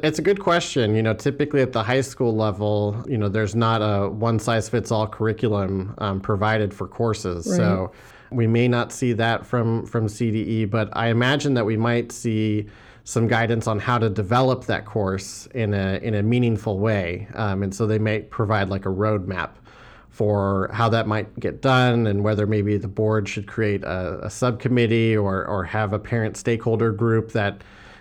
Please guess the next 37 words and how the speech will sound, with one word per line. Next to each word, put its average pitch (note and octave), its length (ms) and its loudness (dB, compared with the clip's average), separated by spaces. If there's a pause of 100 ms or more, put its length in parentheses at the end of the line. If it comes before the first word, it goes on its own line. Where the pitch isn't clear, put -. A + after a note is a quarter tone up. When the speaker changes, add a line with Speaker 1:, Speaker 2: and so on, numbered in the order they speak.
Speaker 1:
is G#2+ 180 0
opining A2+ 540 2
on A2+ 80 0
the A2+ 60 0
materials A2 540 0
beforehand. A2 680 0
I A2 40 2
could, C3+ 160 0
I C3 120 0
could C3 160 -2
see C3 180 0
things A#2+ 380 0
like G#2 240 0
that G#2 280 0
being G#2+ 220 0
suggested, G2+ 920 -2 (420)
um, F#2+ 300 -2
if A2+ 200 -2
not G#2 400 0
also G#2 440 -2
included G2+ 520 -2
in G2 240 -4
subsequent, G2+ 680 -6
um, F#2 500 -8
cleanup A2 380 0
legislation G2 760 -4
Speaker 2:
Mm-hmm. F#3 300 2
Speaker 1:
prior A2 340 2
to G#2 220 -4
this G2+ 180 -2
becoming G2 440 -4
a, F2+ 280 -6
a A#2 80 -6
graduation G2 640 -4
requirement F#2 460 -4
at - 120 -8
least. - 400 -10